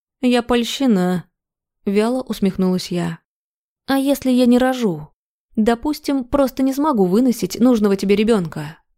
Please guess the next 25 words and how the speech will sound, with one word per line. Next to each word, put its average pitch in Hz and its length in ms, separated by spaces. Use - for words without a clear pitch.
Такой 233 300
вариант 185 500
ты 214 100
не 196 140
рассматривал? 190 680
Родишь. 233 680
У 254 80
тебя 240 240
будут 226 260
лучшие 214 380
условия 220 500
и 208 120
врачи. 180 600
У 240 80
тебя 220 260
будет 214 260
всё 156 480
в 214 100
обмен 233 300
на 214 40
ребёнка. 170 680
На 240 160
нежеланного 226 720
тобой 185 300
ребёнка, 185 680